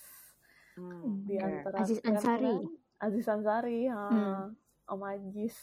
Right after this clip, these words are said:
Speaker 2: <laughs> gitu.
Speaker 1: Oh, wow.
Speaker 2: Di, <laughs> di, di antara kalian ada yang itu,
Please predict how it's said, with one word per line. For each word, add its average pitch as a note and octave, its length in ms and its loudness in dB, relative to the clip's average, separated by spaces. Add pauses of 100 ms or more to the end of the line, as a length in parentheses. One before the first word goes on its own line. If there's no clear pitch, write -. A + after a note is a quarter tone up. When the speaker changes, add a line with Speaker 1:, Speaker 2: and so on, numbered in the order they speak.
Speaker 2:
<laughs> - 580 8
gitu. A3+ 220 4
Speaker 1:
Oh, B3+ 80 12
wow. A#4+ 200 10 (300)
Speaker 2:
Di, B3+ 140 8
<laughs> E4+ 1300 6
di, C#4 100 8 (460)
di C4 140 4
antara A3+ 480 4
kalian A#3 400 2 (160)
ada G3+ 240 0
yang G3+ 500 2
itu, A3 280 -2